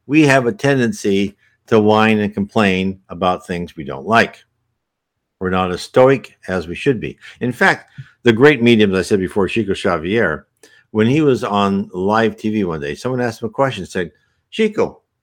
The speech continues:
what would you say to the people of Brazil?" And he said, "Well, I tell them to stop complaining.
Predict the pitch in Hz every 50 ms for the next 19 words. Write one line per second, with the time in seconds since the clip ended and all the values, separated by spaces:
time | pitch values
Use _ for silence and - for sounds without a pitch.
0 | _ _ _ _ - - 220 214 214 208 190 190 185 - - - 165 160 135 117
1 | 110 110 - 135 135 - 127 120 110 98 104 101 95 117 120 101 - - - _
2 | _ _ _ _ _ _ _ _ _ _ _ _ _ 87 82 82 80 73 - -
3 | 85 82 82 76 71 - 92 104 127 156 160 131 101 98 95 - - 127 135 131
4 | 127 113 101 - - - 139 139 - - - - 113 104 - 135 135 123 101 85
5 | 73 67